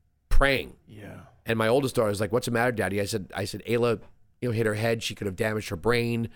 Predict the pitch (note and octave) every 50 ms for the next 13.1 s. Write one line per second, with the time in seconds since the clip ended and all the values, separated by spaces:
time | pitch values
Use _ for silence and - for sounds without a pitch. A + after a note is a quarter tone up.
0 | - _ _ _ - E3+ E3+ D3 - - C#3+ C#3 B2+ B2+ A#2 F#2 G#2 G#2 - B2+
1 | A2+ G#2+ G2 - - C3+ C3+ C#3 C#3 C3+ G#2+ G#2 - - A#2 A#2+ B2 B2 A#2 G#2+
2 | A#2 A#2+ A#2+ - - C3+ C3+ C3+ B2+ - - _ _ _ _ _ A#2+ B2 G#2 G2+
3 | A2+ B2 B2 G#2+ F#2+ - - _ _ _ _ _ _ _ _ _ _ _ _ _
4 | - - - - D3 C#3 C3 A2+ - - - - A2+ G2+ F#2+ - - - - F#2+
5 | - D3+ E3+ D#3 A#2+ A2 G#2 - - F#2+ - - - D#3+ D#3 - - A#2 - -
6 | C#3 D3+ C#3 G2 F2 F2 - - _ _ _ _ - A#2+ B2 - - D#3+ C#3 -
7 | A2 - - - D3+ C3+ B2+ - - - C3+ C#3+ C3+ C3 A#2+ - B2+ C#3 C#3 C3+
8 | B2 A#2+ A2+ G#2 G2 G#2+ G#2+ F#2 - - - - - - - - _ _ _ _
9 | _ _ _ _ - C3+ C3+ C#3 C3 A#2+ - - F#2 - - C#3+ D3 D3 C#3 C3
10 | A2 G2 G2 E2 E2 - - F#2+ F#2 F#2 G#2+ F2+ - - - E3+ F#3 F3 E3+ -
11 | - B2+ A2+ - E2+ D2 D2+ D#2+ - - - _ _ _ - - B2 A#2+ A2 -
12 | E2+ D#2+ F#2+ G#2 - _ _ _ _ _ _ _ _ _ - C3+ A#2+ - - G#2
13 | G2 D3